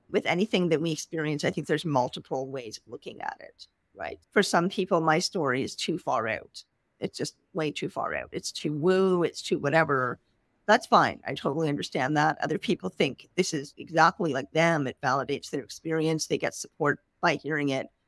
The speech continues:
That's wonderful. But I, I think with telling stories,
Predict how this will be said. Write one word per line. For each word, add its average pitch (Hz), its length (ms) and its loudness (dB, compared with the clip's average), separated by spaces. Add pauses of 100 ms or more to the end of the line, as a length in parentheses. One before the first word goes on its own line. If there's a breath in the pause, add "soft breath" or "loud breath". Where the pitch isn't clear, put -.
(260)
That's 180 180 0
wonderful. 127 580 -4 (680)
But 202 120 8
I, - 80 0 (100)
I 190 100 6
think 220 420 0 (580)
with 180 160 -2
telling 185 400 4
stories, 160 680 2